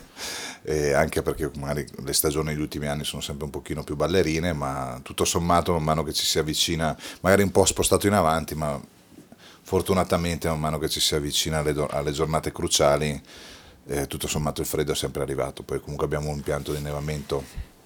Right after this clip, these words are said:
di quale può parlare sicuramente meglio Cristian, ma comunque performante, che ci permette anche in pochi giorni di, eh,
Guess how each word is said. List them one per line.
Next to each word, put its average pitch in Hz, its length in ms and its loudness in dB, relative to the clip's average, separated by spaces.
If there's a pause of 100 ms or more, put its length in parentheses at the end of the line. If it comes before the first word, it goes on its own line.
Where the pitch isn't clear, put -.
(400)
di 78 140 -6
quale 85 240 4
può 87 100 2
parlare 87 300 6
sicuramente 90 400 4
meglio 95 220 4
Cristian, 110 340 4
ma 78 80 -2
comunque 87 380 0
performante, 85 840 4 (340)
che 85 100 -2
ci - 140 2
permette 78 420 -2
anche 76 140 -2
in 76 80 -2
pochi 78 260 0
giorni 73 460 -2
di, 69 360 -4
eh, 65 280 -6